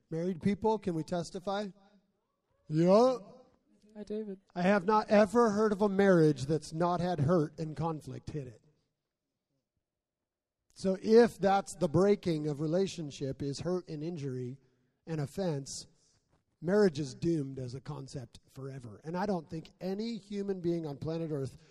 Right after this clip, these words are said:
Speaker 1: desires to be married for three months to one person and eight months to the next and three years to the next and five to the next and a week to the next. And I don't, nobody plans out the rest of their life going, "My fourth husband's gonna be the best one."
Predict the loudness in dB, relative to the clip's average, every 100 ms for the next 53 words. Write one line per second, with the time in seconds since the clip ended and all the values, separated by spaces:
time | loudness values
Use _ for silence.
0 | -18 -6 -6 0 2 4 2 0 -4 -10
1 | _ _ _ _ _ _ _ -4 -2 0
2 | 0 2 2 0 -2 -8 -20 _ -8 -6
3 | -2 2 4 2 0 -6 -4 -2 -2 -2
4 | -4 -4 -10 -10 -8 -8 -6 -6 -8 -12
5 | -10 -8 -8 -10 -12 -12 -14 -12 -8 -6
6 | -6 -8 -10 -8 -6 -6 -8 -12 -12 -12
7 | -10 -8 -8 -8 -10 -8 -6 -6 -6 -8
8 | -6 -6 -10 _ _ -2 2 2 0 -4
9 | -2 -2 -2 -4 -6 -8 -4 0 -2 0
10 | 4 6 6 4 6 6 2 0 2 2
11 | 0 0 2 2 2 0 2 4 2 2
12 | -2 -2 -4 -4 -4 -4 -4 -8 -8 -10
13 | -8 -8 -6 -8 -10 -8 -8 -8 -12 -10
14 | -10 -12 -16